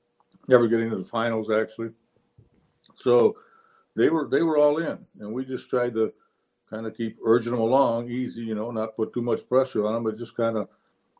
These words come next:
you know, prepping them along the way and, and trying to get them in the right mindset. But, uh, when they came in there, they were, they were all set. They were bound and determined that they were gonna give a good performance, whether we wanted it or not. We were, they were gonna be proud of that performance when we got done with it. So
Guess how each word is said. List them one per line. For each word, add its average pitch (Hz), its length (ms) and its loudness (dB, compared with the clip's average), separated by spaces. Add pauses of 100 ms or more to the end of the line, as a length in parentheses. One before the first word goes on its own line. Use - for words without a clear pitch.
(140)
you 127 160 -4
know, 107 280 2 (260)
prepping 131 280 6
them 117 100 -4
along 117 320 0
the 110 40 -2
way 117 460 0
and, 104 220 -10
and 107 200 -8
trying 120 220 -2
to 113 80 -6
get 113 120 -2
them 113 120 -4
in 113 100 -4
the 110 80 -2
right 110 240 2
mindset. 110 600 -4 (160)
But, 104 120 -8 (160)
uh, 104 200 -6 (400)
when 104 160 -4
they 156 100 0
came 160 260 -2
in 156 140 0
there, 104 180 0
they 110 160 0
were, 117 360 0
they 113 140 -4
were 120 180 0
all 117 120 2
set. 107 400 -4
They 110 120 -2
were 123 120 -2
bound 117 380 -4
and 101 100 -20
determined 110 440 -4
that 98 100 -20
they 110 120 0
were 113 120 -4
gonna 107 220 -6
give 107 240 -4
a 98 40 -4
good 107 240 -6
performance, 120 540 -2
whether 110 200 0
we 107 120 -8
wanted 117 300 -4
it 98 40 -12
or 98 40 -16
not. 110 320 -4
We 117 80 0
were, 117 60 0
they 117 120 -2
were 120 120 -2
gonna 110 160 -6
be 98 80 -16
proud 117 280 2
of 104 80 0
that 101 140 -6
performance 104 500 -8
when 98 100 -12
we 98 60 -14
got 95 220 -6
done 110 180 -4
with 92 180 -16
it. 95 80 -20
So 101 340 -2